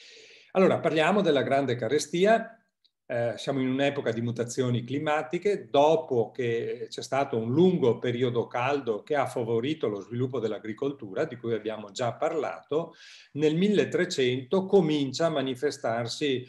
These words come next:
una mutazione climatica che evolve poi verso quella che viene chiamata piccola era glaciale e che avrà un picco tra milleseicento e millesettecento, con inverni molto freddi, estati tiepide e brevi, piogge torrenziali, e questo in modo in particolare ovviamente, eh, nell'Europa settentrionale.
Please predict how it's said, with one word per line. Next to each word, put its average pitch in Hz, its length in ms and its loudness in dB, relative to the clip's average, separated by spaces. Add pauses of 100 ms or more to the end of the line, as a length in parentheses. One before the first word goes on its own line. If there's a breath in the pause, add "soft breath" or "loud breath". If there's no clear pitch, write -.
(180 loud breath)
una 135 340 0
mutazione 143 720 -4
climatica 151 560 0
che 135 120 0
evolve 143 440 4
poi 135 260 2
verso 127 380 -2
quella 135 160 0
che 123 100 -2
viene 120 200 -2
chiamata 123 600 -2
piccola 151 540 -2
era 120 180 0
glaciale 107 800 -6 (280 loud breath)
e - 80 -16
che 117 100 -8
avrà 113 200 -4
un 110 200 -4
picco 131 280 -4
tra 101 160 -10
milleseicento 113 720 -6
e 101 40 -2
millesettecento, 123 1080 -8 (280 loud breath)
con 151 180 0
inverni 147 420 2
molto 117 260 0
freddi, 120 580 -4
estati 127 460 -4
tiepide 123 540 -2
e 117 80 -2
brevi, 131 480 -4
piogge 139 420 2
torrenziali, 127 640 -2
e 151 60 0
questo - 220 -6
in 117 60 -4
modo 113 280 -4
in 110 80 -6
particolare 117 560 -4
ovviamente, 104 640 -8
eh, 110 360 -10
nell'Europa 110 520 -6
settentrionale. 98 680 -14